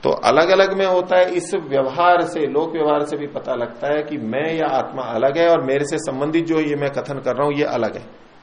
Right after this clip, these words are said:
भाषा से भी पता लगता है। उसके लिए इन्होंने कहा षष्ठी व्यपदेश, षष्ठी भाषा, षष्ठी विभक्ति के छठी विभक्ति के प्रयोग के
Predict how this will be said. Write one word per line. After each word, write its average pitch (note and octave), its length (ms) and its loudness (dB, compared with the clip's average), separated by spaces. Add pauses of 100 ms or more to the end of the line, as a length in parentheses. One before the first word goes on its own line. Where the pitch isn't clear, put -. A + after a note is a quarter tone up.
(280)
भाषा A2+ 260 0
से C3 140 0
भी A#2 100 -4
पता - 240 -10
लगता - 320 -12
है। - 120 -14 (380)
उसके A2+ 240 -6
लिए A2 120 -4
इन्होंने G2+ 240 -4
कहा D3+ 340 -4
षष्ठी - 260 -10
व्यपदेश, G2+ 800 -6 (340)
षष्ठी B2 360 -8 (360)
भाषा, G2+ 500 -4
षष्ठी A#2+ 440 -8
विभक्ति G#2 500 -6
के C#3 240 0 (380)
छठी B2+ 260 -4
विभक्ति A2+ 540 -4
के C3 280 -2
प्रयोग G#2 580 -4
के B2+ 220 -2